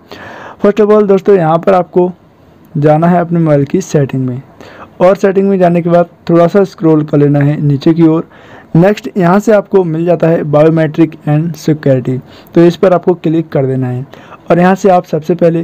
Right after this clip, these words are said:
fingerprint lock लगाना चाहते हैं या फिर face lock, तो यहाँ पर हम fingerprint पर click करते हैं। Next इसे continue कर देना है।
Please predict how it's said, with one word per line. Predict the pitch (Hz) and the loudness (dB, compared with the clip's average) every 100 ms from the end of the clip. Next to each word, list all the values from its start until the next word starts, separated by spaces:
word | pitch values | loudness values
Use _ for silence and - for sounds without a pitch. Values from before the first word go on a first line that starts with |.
| 160 | -8
fingerprint | - 151 165 165 160 | -6 -2 -2 -2 -2
lock | 160 151 151 | 2 0 0
लगाना | 139 139 151 | -2 -2 -2
चाहते | 151 147 156 | 0 -2 0
हैं | 151 | -2
या | 151 143 | 0 0
फिर | - 151 - - - - | 0 -2 -4 -20 -20 -4
face | 180 165 156 | 0 0 -2
lock, | 127 123 - | -6 -6 -4
तो | |
यहाँ | 160 160 | 0 0
पर | 165 165 | 0 -2
हम | 165 220 _ - | -2 -8 _ -12
fingerprint | 165 165 180 175 170 156 | -4 0 0 0 -4 -2
पर | 170 | -4
click | - 151 147 - | -2 -2 -2 0
करते | 143 143 | -2 0
हैं। | 151 165 - - - - - - - | -4 -4 -14 -20 -20 -20 -20 -6 0
Next | 185 - | 0 0
इसे | 185 185 190 202 | -2 0 0 -2
continue | - 151 147 160 165 175 - | -2 -2 0 0 0 -6 -6
कर | 147 135 | -4 -4
देना | 127 123 | -4 -6
है। | 131 | -8